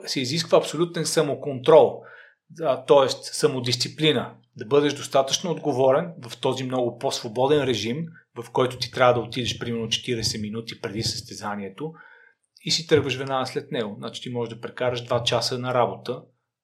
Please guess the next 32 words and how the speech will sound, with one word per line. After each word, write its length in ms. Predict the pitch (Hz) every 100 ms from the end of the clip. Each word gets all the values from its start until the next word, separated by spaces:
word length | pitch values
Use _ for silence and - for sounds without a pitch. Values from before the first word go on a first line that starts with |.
| _ -
през 220 | 139 110
два 200 | 131 123
дни, 340 | 143 123 - -
примерно. 520 | 104 92 98 107 - _ _ _ _ _ _
Това 200 | - 131
означава 440 | 127 120 131 131 151
ли 60 |
обаче, 360 | 175 156 156 165
че 140 | 151
това 200 | - 147
трябва 200 | 151 139
да 100 | 131
ти 140 | 131 117
бъде 200 | 135 131
единственото 540 | 123 123 131 117 123
работно 440 | 107 123 117 120
време 380 | 110 117 110 101 -
и 120 | 117
трябва 260 | 131 127
да 120 | 117 113
работиш 420 | 110 123 120 -
два 220 | 131 120
часа 320 | - 120 -
за 160 | 104 101
тези 260 | 117 110
два 220 | 98 113 113
или 160 | 113
три 180 | - 107
дни? 280 | 98 101 - _ -
Естествено, 520 | 113 - 143 156 139
че 160 | - 123
не. 320 | 127 120